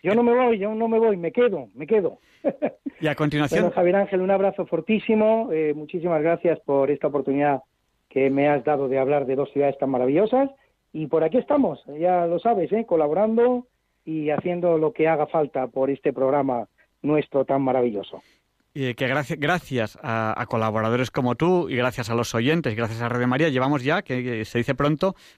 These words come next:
Speaker 2: más de trece años. O sea que
Speaker 1: Qué barbaridad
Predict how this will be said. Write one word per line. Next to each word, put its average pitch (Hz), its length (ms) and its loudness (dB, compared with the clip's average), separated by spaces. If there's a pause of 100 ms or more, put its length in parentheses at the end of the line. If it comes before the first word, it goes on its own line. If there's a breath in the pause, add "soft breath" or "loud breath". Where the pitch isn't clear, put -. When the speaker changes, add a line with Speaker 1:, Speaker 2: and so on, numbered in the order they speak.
Speaker 2:
más 139 240 2
de 131 120 -4
trece 120 360 -2
años. 92 380 -6
O - 20 -20
sea 113 220 -6
que 104 80 -10
Speaker 1:
Qué 156 220 0
barbaridad 95 480 -4